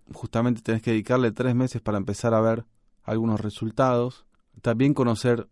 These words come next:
estos números que te digo de abandono, de gente que empieza un podcast y el ochenta por ciento lo termina abandonando, y ahí tenés una gran ventaja. Y también decir que el potencial que tiene a futuro,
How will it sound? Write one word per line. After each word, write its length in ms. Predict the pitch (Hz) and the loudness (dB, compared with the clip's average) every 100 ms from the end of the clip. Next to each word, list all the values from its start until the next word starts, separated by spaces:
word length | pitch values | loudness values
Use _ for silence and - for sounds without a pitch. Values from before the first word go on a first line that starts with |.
| _ _ _ _ _ - | _ _ _ _ _ -8
estos 320 | - 123 117 104 | -6 -2 0 2
números 340 | 123 120 110 | 2 2 0
que 100 | 92 | -4
te 120 | - | -2
digo 200 | 107 117 | 2 2
de 120 | 107 | 4
abandono, 640 | 98 98 104 123 131 110 131 | 2 2 0 0 0 -2 -4
de 160 | - 98 | -8 -10
gente 380 | - 113 110 104 | -4 -2 -2 -6
que 100 | 98 | -6
empieza 380 | 95 107 - | -4 -6 -6
un 100 | 98 | -6
podcast 540 | 85 95 - 98 90 _ _ | -4 -6 -4 -6 -6 _ _
y 140 | - 104 | -6 -2
el 80 | 95 | -2
ochenta 360 | - 113 104 | -2 0 0
por 140 | 95 95 | -2 -4
ciento 400 | - 110 98 92 | -2 -2 0 -4
lo 120 | 85 | -2
termina 360 | 90 95 101 | -4 -2 -2
abandonando, 800 | 92 90 92 101 120 101 104 123 - _ _ _ _ | -2 -2 -2 -2 -2 -4 -6 -10 -18 _ _ _ _
y 100 | 104 | -2
ahí 140 | 104 | -2
tenés 300 | 101 101 95 | -2 -4 -4
una 120 | 104 92 | -4 -2
gran 220 | 110 117 | 0 -2
ventaja. 600 | 101 - 123 - 104 113 _ _ _ - _ _ | -2 -4 -6 -8 -12 -12 _ _ _ -20 _ _
Y 140 | 139 | 0
también 480 | 147 147 156 156 160 - _ _ _ _ | 2 6 6 4 0 -8 _ _ _ _
decir 380 | - 110 135 135 | -8 0 0 2
que 320 | - 135 165 _ _ _ _ | 2 0 0 _ _ _ _
el 160 | 127 - | 0 2
potencial 560 | 120 131 123 160 156 | 4 4 4 4 2
que 100 | 131 | 0
tiene 280 | 123 180 160 | 0 2 2
a 60 | 120 | 2
futuro, 680 | - 107 156 147 131 135 | -2 0 4 4 2 -2